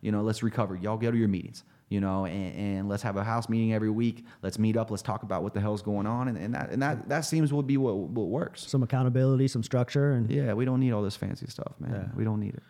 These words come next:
Speaker 1: You know, some people do, you know, but no.
Speaker 2: What's your position at Asheville Recovery Center?
Speaker 1: Yeah, so I handle, like, all the business development and, and, and,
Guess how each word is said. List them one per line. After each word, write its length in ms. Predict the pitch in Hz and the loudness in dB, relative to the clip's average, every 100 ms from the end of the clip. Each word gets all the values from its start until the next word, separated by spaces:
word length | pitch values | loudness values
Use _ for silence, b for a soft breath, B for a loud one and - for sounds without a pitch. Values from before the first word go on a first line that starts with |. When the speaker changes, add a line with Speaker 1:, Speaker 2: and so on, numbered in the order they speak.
| - | -2
Speaker 1:
You 100 | 110 | 2
know, 120 | 113 | 2
some 160 | 110 131 | 4 2
people 200 | 147 139 | 2 0
do, 180 | 123 107 - - | -2 -4 -8 -4
you 100 | 101 | -2
know, 180 | 90 - | -2 -6
but 120 | - - _ _ _ - | -12 -14 _ _ _ -14
no. 100 | - - - b b b b | -12 -12 -16 b b b b
Speaker 2:
What's 240 | 131 131 | 0 2
your 160 | 160 151 | 2 2
position 600 | - 123 120 120 - 113 | 2 0 2 0 2 2
at 240 | 110 107 | 2 0
Asheville 360 | 110 110 - 110 | -2 -4 -2 -2
Recovery 380 | 104 107 104 104 | -2 -2 -2 -4
Center? 400 | 101 98 107 120 156 | -6 -6 -4 -6 -4
Speaker 1:
Yeah, 200 | 120 95 | -2 -2
so 220 | - 110 | 0 2
I 100 | 123 | 4
handle, 280 | 151 127 113 | 4 4 4
like, 140 | 98 | 2
all 140 | 98 107 | 2 0
the 140 | 92 87 - - _ _ - 104 | 0 -4 -12 -20 _ _ -6 -2
business 260 | 104 110 | 2 2
development 580 | 101 98 98 98 95 92 | 2 2 2 2 0 -2
and, 260 | - 95 - | -2 -4 -2
and, 240 | 101 95 | -2 -2
and, 180 | - 98 | -2 -4